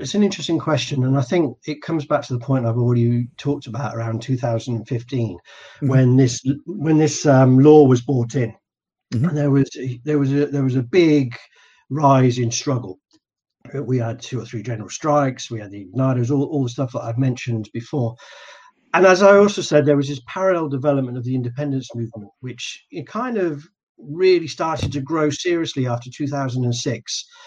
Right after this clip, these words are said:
Speaker 1: You know, there was a, there was legislation, you know, not passed and this stuff. So you had the parallel growth of these things. And then as the social movements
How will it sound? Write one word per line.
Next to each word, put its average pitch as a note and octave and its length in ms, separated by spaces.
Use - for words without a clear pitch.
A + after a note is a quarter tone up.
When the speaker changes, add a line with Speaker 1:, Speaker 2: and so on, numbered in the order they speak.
Speaker 1:
You A#2+ 80
know, B2 180
there A#2+ 100
was A#2+ 140
a, B2 140
there C3 120
was A#2+ 160
legislation, B2+ 720
you C3 100
know, A2+ 160
not A#2 300
passed A#2 460
and A#2 100
this A#2+ 140
stuff. A#2 200
So E3+ 100
you D#3+ 60
had A#3 140
the A3 100
parallel E3+ 640
growth C#3 400
of B2+ 60
these B2 220
things. C3 420
And D#3+ 120
then F#3 240
as A#3 180
the A3+ 60
social G#3 500
movements C#3+ 640